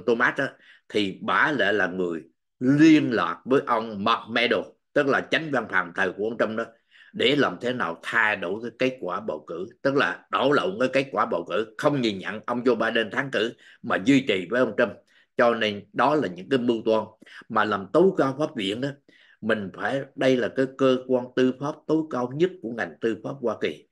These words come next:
mà đâu có chính vị, mà quý vị tưởng tượng cái tư cách của như thế này mới lộ diện ra cái bản chất của con người rất là tệ, phải không thưa quý vị? Nghĩa là không có tư cách nhân sĩ vậy.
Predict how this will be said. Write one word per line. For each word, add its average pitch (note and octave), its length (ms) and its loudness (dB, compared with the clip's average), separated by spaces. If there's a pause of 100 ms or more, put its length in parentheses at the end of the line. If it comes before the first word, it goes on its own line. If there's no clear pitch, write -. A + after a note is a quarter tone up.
(140)
mà F#2 180 -2
đâu F#2+ 160 -2
có B2 140 -2 (100)
chính D#3+ 180 -4
vị, F2 280 -6
mà F#2 140 -8
quý D3 180 0
vị G2+ 280 -6
tưởng B2 240 0
tượng F#2 280 -6
cái B2+ 180 -2
tư C3 240 6
cách D3+ 140 0 (120)
của G#2 140 -4
như B2 160 2
thế A#2+ 160 -2
này F#2 260 -2 (280)
mới D3+ 180 4
lộ G#2+ 420 2
diện G2+ 280 -4
ra A#2+ 200 -4
cái C3 180 0
bản A#2+ 260 -2
chất E3 200 0
của A2+ 120 -2
con A2 260 -2
người F2 220 -6
rất B2+ 180 -4
là G2 100 -4 (100)
tệ, F2 120 -4
phải G2 220 -2
không A#2+ 100 -10
thưa G#2+ 140 0
quý A#2 160 0
vị? F#2 220 -6 (320)
Nghĩa A2+ 140 0
là A#2 200 2
không A#2 180 -2
có C3 180 4
tư C3+ 140 6
cách C#3+ 300 -2
nhân A#2+ 220 -4
sĩ B2 300 0
vậy. G2 120 0